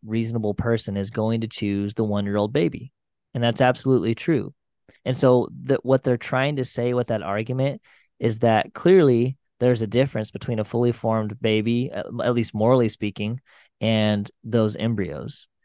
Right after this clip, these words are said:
They're half right because there, there is a difference,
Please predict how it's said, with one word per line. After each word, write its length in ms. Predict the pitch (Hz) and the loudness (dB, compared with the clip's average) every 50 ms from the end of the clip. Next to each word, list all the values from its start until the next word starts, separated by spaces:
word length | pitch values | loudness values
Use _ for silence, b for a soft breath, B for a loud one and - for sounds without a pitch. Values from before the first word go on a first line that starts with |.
| b b b b b b b b b _ | b b b b b b b b b _
They're 180 | - 120 107 | -2 0 0
half 320 | 98 110 139 160 190 - - | 0 0 0 -2 -2 -2 -4
right 280 | 107 87 95 98 - | -2 -2 -2 -2 -2
because 320 | 87 113 113 - 123 110 101 | -4 -6 -4 -2 -2 -2 0
there, 240 | - 117 104 92 - - - | 0 0 0 -2 -4 -6 -6
there 160 | 117 107 - - | -4 -4 -4 -2
is 220 | - 123 143 151 139 | 2 2 2 4 2
a 40 | 110 | 0
difference, 760 | 92 90 113 151 - - 92 90 95 110 - - - - - | 0 0 0 0 0 -2 -4 -4 -4 -4 -6 -8 -10 -10 -16